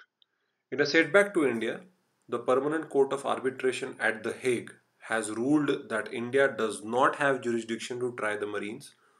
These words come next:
who were held in Kerala fishermen shootout case। तो केरला में, अ, दो फिशरमैन को शूट कर दिया था इटली के दो मरीन्स ने।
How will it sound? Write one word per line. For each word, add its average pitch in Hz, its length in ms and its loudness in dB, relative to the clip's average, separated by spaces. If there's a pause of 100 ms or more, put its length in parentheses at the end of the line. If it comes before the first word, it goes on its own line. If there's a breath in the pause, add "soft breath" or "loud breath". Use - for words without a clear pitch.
(300 soft breath)
who 120 100 6
were 123 160 4
held 135 240 2
in 139 160 -6
Kerala 123 340 2 (100)
fishermen 120 460 -4
shootout 104 400 -4
case। 92 180 -10 (1040 soft breath)
तो 139 440 6 (680)
केरला 135 360 6
में, 151 320 -2
अ, 113 240 -2
दो 127 180 6
फिशरमैन 131 520 0
को 135 120 0
शूट 131 260 -6
कर 123 180 0
दिया 117 200 0
था 123 300 -4
इटली 120 260 -2
के 131 140 -2
दो 135 160 2
मरीन्स 110 460 -2
ने। 92 120 -12